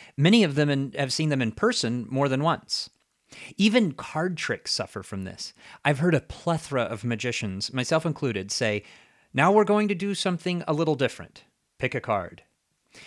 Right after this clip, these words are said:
Yeah, nothing screams brand new, cutting-edge magic like pick a card. The question is, how can you transform this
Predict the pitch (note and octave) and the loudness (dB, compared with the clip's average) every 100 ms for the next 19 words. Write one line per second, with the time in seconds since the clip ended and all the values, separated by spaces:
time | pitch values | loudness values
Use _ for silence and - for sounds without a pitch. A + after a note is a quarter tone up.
0 | - A#2+ A#2 - - C#3+ D#3 D#3+ F3+ D#3+ | -8 0 0 -2 -2 4 4 6 2 2
1 | - D#3+ D3 B2+ A#2 C#3 D3 E3+ D#3+ C#3+ | 0 0 0 -2 0 2 2 2 2 0
2 | C3+ - C3+ D3+ C#3+ C3+ C3 B2+ A#2 G#2+ | -2 0 2 4 4 2 2 2 2 -2
3 | G#2 G#2+ G2+ - _ - A#2 G2+ G2+ E2+ | -2 -2 -4 -8 _ -8 -6 -6 -8 -10
4 | - _ _ _ _ _ _ _ _ _ | -16 _ _ _ _ _ _ _ _ _
5 | - - - D#3+ D#3 C#4 D4 - B2+ F#2 | -20 -20 -6 -4 -2 -2 -2 -4 -6 -6
6 | C2+ - - _ - - - - F#3 G#3+ | -8 -10 -10 _ -20 -18 -4 2 2 4
7 | A#3+ G3 E3 - D#3+ E3 F3 - - B2 | 4 4 2 -2 0 0 0 -4 0 0
8 | G#2+ A2+ C3 C3 - | 0 -2 -2 0 0